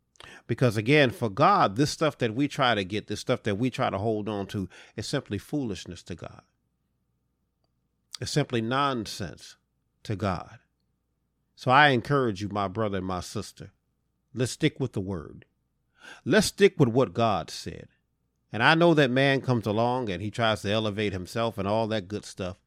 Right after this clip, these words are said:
but let us stick to what God had to say in his word. Let us lean and depend on what the scriptures say. Let us move away from the foolishness of the world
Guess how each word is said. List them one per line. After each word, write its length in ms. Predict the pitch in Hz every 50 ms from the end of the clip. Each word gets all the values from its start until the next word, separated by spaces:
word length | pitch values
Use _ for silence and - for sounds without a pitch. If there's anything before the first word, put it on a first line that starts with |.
| _ _ _ _ _ _ _ _ _ _ _
but 120 | - 127 123
let 200 | 110 - 220 196
us 140 | 170 123
stick 300 | - - - 147 - -
to 80 | - 113
what 260 | 95 95 104 82 85
God 320 | 87 110 110 113 107 95 87
had 300 | 78 82 90 78 - -
to 80 | 101
say 320 | - - - 98 90 87 80
in 100 | 78 80
his 220 | 92 92 - -
word. 360 | 92 92 82 73 - - - _ _ _ _ _ _ - - _
Let 180 | - 120 156 170
us 200 | 160 139 - -
lean 260 | 135 139 139 135 127
and 100 | 120 104
depend 400 | 95 101 - 123 120 113 110 104
on 140 | 104 101 98
what 220 | 98 104 104 -
the 60 | - 90
scriptures 540 | - - - - 151 - - - - 82 -
say. 340 | - - - 82 92 - - _ _ _ _ _ _ _ _ _ _ _ _ _ _ - _ -
Let 140 | 127 170 180
us 240 | 170 147 107 98
move 300 | 117 127 151 160 151 113
away 320 | 113 104 95 117 131 135 117
from 220 | - 123 107 98
the 80 | 92 95
foolishness 540 | - - 147 147 127 107 - - 101 - -
of 180 | 113 101 87
the 60 | 92
world 380 | 87 90 101 101 95 85 78 -